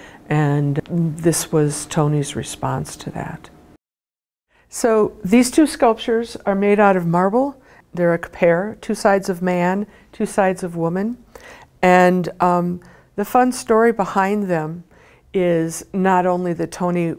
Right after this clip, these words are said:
would carve from whatever materials were available to him or some, that somebody gave him, but as chair of the art department at Macalester,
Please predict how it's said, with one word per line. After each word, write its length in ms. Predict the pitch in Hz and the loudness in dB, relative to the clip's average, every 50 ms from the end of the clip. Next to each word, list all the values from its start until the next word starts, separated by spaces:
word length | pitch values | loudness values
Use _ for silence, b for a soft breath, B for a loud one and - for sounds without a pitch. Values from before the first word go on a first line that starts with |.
| - - _ | -10 -16 _
would 320 | - 170 175 170 165 - | -12 -8 -6 -6 -6 -6
carve 460 | - - - 180 165 165 170 160 160 - | -10 -6 -4 -2 -2 0 -2 -4 -6 -10
from 380 | - - - - 185 165 160 | -18 -20 -10 -8 -6 -4 -4
whatever 340 | 160 170 165 170 165 160 165 | -4 -4 -4 -4 -4 -4 -4
materials 560 | 156 156 160 - - 175 160 156 160 156 160 | -6 -6 -8 -8 -4 -2 0 0 0 -2 -2
were 140 | 156 156 156 | -2 -2 0
available 400 | 147 156 156 151 156 156 151 165 | 2 2 2 2 0 -2 -2 -6
to 140 | - - 185 | -6 -6 -6
him 240 | 175 170 165 165 170 B B B B B B B | -2 -2 -2 -2 -4 B B B B B B B
or 300 | 180 170 160 165 160 156 | 2 2 4 4 2 0
some, 320 | - - 180 165 - - - - | 0 -2 -2 -2 -2 -6 -10 -10
that 180 | 170 165 165 | -8 -8 -4
somebody 300 | - 180 170 160 156 175 | -4 -2 -2 -2 -2 -6
gave 300 | 170 - 185 190 208 196 | -2 2 4 4 4 4
him, 220 | - 165 156 151 143 B B B B B B B | 2 0 -2 -2 -4 B B B B B B B
but 460 | - 156 - 185 175 165 - - - - | -4 2 4 4 4 4 2 0 0 4
as 380 | 175 180 180 180 175 175 - - | 6 6 6 6 4 2 -4 -8
chair 380 | - - - 247 240 240 240 | -4 0 2 4 4 4 4
of 160 | 226 202 - | 2 0 -2
the 200 | - 190 185 - - | -4 -2 -2 0 0
art 180 | - 196 190 - | -2 -2 -2 -4
department 420 | 214 - - 196 - - 180 170 | -6 -4 -4 -4 -2 -2 -2 -2
at 180 | - - 147 - | -2 -4 -6 -4
Macalester, 640 | - 214 208 202 202 202 - - - 170 165 165 | 0 0 2 2 2 0 -4 -4 -4 -2 -2 -4